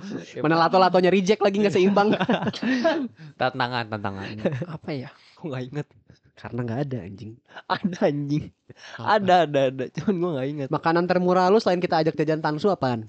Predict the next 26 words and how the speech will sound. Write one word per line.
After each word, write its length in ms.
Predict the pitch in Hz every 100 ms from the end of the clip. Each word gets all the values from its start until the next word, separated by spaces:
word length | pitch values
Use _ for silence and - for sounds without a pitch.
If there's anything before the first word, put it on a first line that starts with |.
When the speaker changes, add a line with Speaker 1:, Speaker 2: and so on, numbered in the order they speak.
| _
Speaker 3:
Tansu 200 | 139 160
berapaan 360 | 127 127 123
ya? 80 | 117 _ _ _ _
Speaker 2:
Delapan 260 | - 117 123
ribu 340 | 123 123 156 - _ _ _ _
apa 120 | -
tujuh 200 | - 131
ribu, 220 | 156 143 117
gua 100 | 127
lupa. 220 | 113 120 - _
Pokoknya 320 | - 139 160 190
bertiga 360 | 165 - 151
dua 120 | 175
puluh 100 | 156
satu 160 | 151 143
ribu, 220 | 143 147
tujuh 160 | 143 113
ribu 240 | 127 131
berarti. 240 | 120 - 117 _ _ _ -
Udah 160 | 127
plus 160 | 135 135
tempe. 400 | 135 135 127 - _ _ _ _ _ - - - 220 - - - -
Speaker 1:
Sama 220 | - 160
kental 240 | 147 147 143
manis. 340 | 135 135 -
Speaker 2:
Iya. 340 | 160 143 139